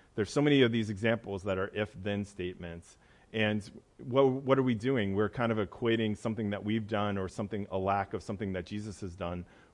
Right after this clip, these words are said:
for something that's happened in our lives that we don't like and that we want Jesus to intervene. And that's not really how Jesus wants us to pray. Um, and we'll see a better example of what better looks like in the next verse where Martha finally corrects herself. So verse twenty-one,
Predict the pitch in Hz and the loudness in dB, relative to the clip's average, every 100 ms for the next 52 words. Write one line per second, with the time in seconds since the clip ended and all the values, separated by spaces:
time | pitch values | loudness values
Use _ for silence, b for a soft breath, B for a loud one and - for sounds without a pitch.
0 | - - 104 101 92 - 107 107 95 87 | -20 -4 2 4 2 -2 -4 -2 -4 -6
1 | - 117 104 101 90 87 87 87 87 92 | -2 0 2 -2 -4 -2 -2 -4 -6 -8
2 | 85 87 95 87 85 90 85 90 87 82 | -8 -6 -6 -8 -6 -6 -6 -8 -10 -8
3 | 90 90 85 85 90 92 - - 90 87 | -6 -6 -6 -8 -12 -12 -14 -12 -10 -8
4 | 87 82 B B B 113 135 160 196 147 | -8 -10 B B B 2 2 4 2 6
5 | 143 135 117 120 113 107 113 95 101 101 | 10 10 8 4 4 2 -6 -6 -6 -4
6 | 101 101 - 87 - 127 104 90 104 b | -4 -8 -6 -8 -2 0 2 0 -8 b
7 | b b 95 95 - 110 110 117 120 120 | b b -6 -6 -4 -2 -2 -2 0 -2
8 | - 139 120 101 123 123 110 107 101 104 | 0 4 4 6 4 4 0 -2 -2 0
9 | 95 92 101 95 127 143 107 101 107 95 | 0 0 -2 0 2 4 2 -2 0 0
10 | 95 95 92 117 - 95 90 - 104 95 | 0 -4 -2 -4 -4 -4 -4 -4 -4 -2
11 | 110 113 107 - 98 98 95 95 101 92 | -2 -2 -6 -6 -8 -6 -6 -6 -4 -6
12 | - 92 - 76 90 _ b b b 110 | -6 -16 -12 -14 -14 _ b b b -2
13 | 107 113 - 117 107 95 85 | 2 2 0 -2 0 -2 -4